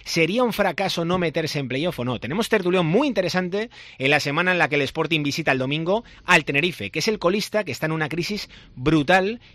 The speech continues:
y que ha cambiado de entrenador, porque se va a estrenar Pepe Mel el domingo contra el Sporting. Luego vamos a hablar de todo, de todo eso. Y nos vamos a ir hasta Oviedo, porque hoy es martes, y en este martes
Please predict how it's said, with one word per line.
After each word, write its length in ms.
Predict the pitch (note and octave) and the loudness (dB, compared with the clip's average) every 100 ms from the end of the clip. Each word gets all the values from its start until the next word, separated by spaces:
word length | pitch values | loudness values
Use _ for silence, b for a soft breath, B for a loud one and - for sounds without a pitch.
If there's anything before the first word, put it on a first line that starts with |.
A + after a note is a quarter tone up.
| _ | _
y 120 | E3 | 0
que 100 | E3 | 0
ha 60 | D#3+ | 2
cambiado 340 | D3 D3+ D3+ | 2 2 2
de 80 | C#3 | 2
entrenador, 440 | B2+ C3 G3+ E3+ | 0 0 0 -2
porque 260 | - G#2 G#2+ | -6 -10 -6
se 120 | B2+ | 0
va 60 | E3 | 0
a 40 | |
estrenar 360 | - D3 F3 - | 0 2 2 2
Pepe 260 | F#3+ F3+ | 0 2
Mel 280 | D#3+ E3+ G3 B B | 0 0 -2 B B
el 180 | - C#3+ | -2 0
domingo 320 | B2+ C#3 E3 | 2 0 0
contra 280 | D3 C3 A2+ | 0 -2 -2
el 60 | G#2 | -4
Sporting. 340 | - G#2+ F#2 | -6 -10 -4
Luego 180 | A#2 D3+ | 0 2
vamos 240 | C#3+ C#3 | 2 0
a 20 | C#3 | -2
hablar 140 | D3+ | -2
de 100 | A2+ | -4
todo, 260 | G#2+ G2+ - | -4 -8 -8
de 180 | A#2+ A#2+ | -6 -4
todo 220 | C3+ G2+ | -4 -4
eso. 240 | F2 D#2 B B B B | -10 -14 B B B B
Y 120 | F3 | 0
nos 160 | E3+ E3+ | 0 2
vamos 280 | F#3+ C#4 A3 | 2 2 0
a 60 | |
ir 140 | F3+ D3 | 0 0
hasta 320 | F#3 A#3 - F#3+ | 2 2 4 2
Oviedo, 400 | G#3 G3 F#3 A3+ | 2 0 0 -4
porque 240 | D3+ D#3 | -4 -2
hoy 100 | G3 | -2
es 120 | D#3 | 0
martes, 580 | E3+ F#3 E3 F#3 A#3+ - B B B _ | 2 0 -2 -6 -10 -18 B B B _
y 400 | F#3 E3 D3 C#3 - | -4 0 0 0 -2
en 160 | D3 | -4
este 240 | G3+ - G#3 | -2 -2 0
martes 580 | G#3 F3+ G3 A#3+ - | -2 -2 -4 -6 -12